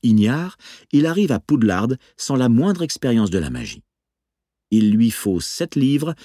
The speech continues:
pour être en pleine possession de ses pouvoirs et connaître ses capacités uniques.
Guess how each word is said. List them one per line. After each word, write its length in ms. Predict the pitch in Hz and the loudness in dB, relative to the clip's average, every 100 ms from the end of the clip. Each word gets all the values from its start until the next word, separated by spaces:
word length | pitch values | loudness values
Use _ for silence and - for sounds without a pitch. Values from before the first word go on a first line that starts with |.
| - _ | -20 _
pour 200 | 117 110 | -2 0
être 200 | 113 87 | -2 -6
en 80 | 85 | -8
pleine 340 | - 120 147 | -2 0 0
possession 440 | 143 131 120 - | -4 -4 -6 -2
de 100 | 120 | -2
ses 160 | 107 113 | 0 -2
pouvoirs 560 | - 104 92 87 85 - _ _ - | -2 -2 0 -2 -4 -8 _ _ -2
et 100 | 127 | -2
connaître 460 | - 110 104 - | 2 2 2 -2
ses 140 | - 87 | -8 -6
capacités 680 | 92 - 73 85 - 76 57 | -6 -4 -6 -8 -6 -6 -6
uniques. 440 | 50 - _ - | -12 -16 _ -20